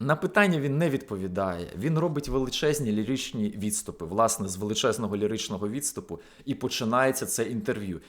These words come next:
І я не думаю, що багато людей осилили цей ліричний відступ, хоча я вам реально кажу, що це найцікавіше було з того, що потім починається. Це двадцять п'ять-тридцять відсотків інтерв'ю, далі йде у нас сімдесят відсотків інтерв'ю,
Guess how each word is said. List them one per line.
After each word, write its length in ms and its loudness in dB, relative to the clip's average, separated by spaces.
І 100 -2
я 100 4
не 120 0
думаю, 420 2
що 460 2
багато 460 6
людей 320 2
осилили 580 2
цей 240 2
ліричний 440 -2
відступ, 480 -4
хоча 200 -2
я 260 2
вам 260 -2
реально 360 4
кажу, 260 -6
що 160 -10
це 240 4
найцікавіше 880 0
було 280 -6
з 120 0
того, 360 0
що 200 -6
потім 300 0
починається. 560 -2
Це 160 0
двадцять 380 0
п'ять-тридцять 540 -2
відсотків 460 -4
інтерв'ю, 440 -2
далі 360 6
йде 160 2
у 100 4
нас 140 0
сімдесят 520 0
відсотків 480 -4
інтерв'ю, 520 0